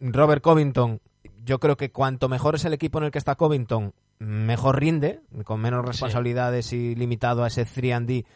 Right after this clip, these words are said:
Speaker 1: en una temporada que estaba haciendo nefasta en, en Portland. Lo que no entiendo muy bien es, es lo que hace Portland, ¿no? Porque se quita de encima a Powell, al que habían renovado además, y, y, mm, lo único que me, que me queda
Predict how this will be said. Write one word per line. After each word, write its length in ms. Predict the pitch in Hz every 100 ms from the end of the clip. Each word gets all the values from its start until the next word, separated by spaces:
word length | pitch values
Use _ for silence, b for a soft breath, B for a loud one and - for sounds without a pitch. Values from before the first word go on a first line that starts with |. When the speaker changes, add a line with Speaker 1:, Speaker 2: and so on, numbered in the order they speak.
| b b
Speaker 1:
en 240 | - 107 110
una 280 | 113 113
temporada 320 | 107 117 120 113
que 60 |
estaba 160 | 107 110
haciendo 220 | 117 113
nefasta 380 | 113 117 107 117
en, 200 | 110 110 -
en 160 | 113
Portland. 340 | 110 131 175 208 B B B B
Lo 180 | 135 135
que 100 | 156
no 80 | 220
entiendo 300 | 247 254 254
muy 140 | 190
bien 180 | 170 226
es, 260 | 233 - -
es 120 | 131
lo 100 | 175
que 80 | 151
hace 680 | - 123 117 113 110 107 104
Portland, 340 | 151 220 120 107
¿no? 140 | 180
Porque 240 | - 104
se 160 | 101 110
quita 800 | 139 143 131 139 139 135 135 135
de 80 | 135
encima 440 | 131 165 135 95 -
a 120 | 101
Powell, 280 | 139 131 90 -
al 180 | 92 90
que 80 |
habían 280 | 92 104 113
renovado 420 | 107 110 113 120
además, 420 | 113 117 190 208 - B B B B B -
y, 540 | 131 127 120 120 120 - -
y, 600 | 117 113 110 110 107 107
mm, 280 | 104 104 104 -
lo 240 | 113 127
único 300 | 180 240 240
que 100 | 233
me, 240 | 196 185
que 320 | - 160 - 143
me 120 | 143
queda 340 | 160 175 220